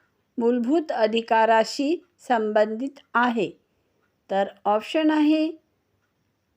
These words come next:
ए भाग दोन, बी भाग तीन, सी भाग चार आणि डी भाग पाच.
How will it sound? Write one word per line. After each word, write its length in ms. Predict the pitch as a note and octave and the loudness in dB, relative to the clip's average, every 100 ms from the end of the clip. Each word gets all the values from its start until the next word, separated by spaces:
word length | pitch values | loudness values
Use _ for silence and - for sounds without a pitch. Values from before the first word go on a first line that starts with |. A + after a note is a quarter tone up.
| _ - | _ 0
ए 340 | A#3+ C4+ E4 - _ _ - | 4 4 2 -6 _ _ -10
भाग 360 | G#3+ A3 A3+ | -6 0 0
दोन, 420 | A#3+ B3+ C#4 D4 D#4+ - _ _ _ _ | 0 2 4 4 2 -6 _ _ _ _
बी 480 | A3+ B3 D4 F#4 - _ _ _ | -2 0 0 0 -4 _ _ _
भाग 320 | A3 G3+ A3 A3 - - | -6 0 0 0 -4 -4
तीन, 260 | C#4+ D#4 F4+ _ _ _ _ _ | 0 0 -2 _ _ _ _ _
सी 580 | - - C4+ C#4+ F4+ - - | -16 -4 -2 0 0 -4 -12
भाग 320 | A#3 G#3 A3 A3 - | -8 -2 -2 -2 -2
चार 320 | C4 C4 E4 E4+ _ _ _ _ _ _ - | 2 2 0 -4 _ _ _ _ _ _ -6
आणि 320 | A#3 A#3+ A#3+ | -2 0 -2
डी 440 | G#3+ B3+ F#4 F#4+ - | -2 0 0 -2 -8
भाग 260 | A3 G#3+ A3 _ | -2 -2 -2 _
पाच. 220 | A3+ E3 | -2 0